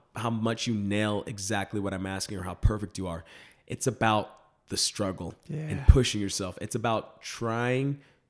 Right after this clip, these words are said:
Speaker 1: your best." And I think we don't, we think trying our best means perfection. It doesn't.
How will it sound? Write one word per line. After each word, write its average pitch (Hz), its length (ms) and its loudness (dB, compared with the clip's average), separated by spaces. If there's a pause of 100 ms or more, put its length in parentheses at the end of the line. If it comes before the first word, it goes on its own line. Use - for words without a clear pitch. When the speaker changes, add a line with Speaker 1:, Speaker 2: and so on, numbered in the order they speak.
(200)
Speaker 1:
your 101 200 -4
best." 90 520 -6 (1000)
And 117 80 4
I 117 60 4
think 139 300 2
we 135 100 6
don't, 127 420 4
we 120 120 -4
think 120 260 0
trying 113 280 0
our 110 60 2
best 107 300 -2
means 104 140 -4
perfection. 101 520 -4
It - 140 -12
doesn't. 107 460 -4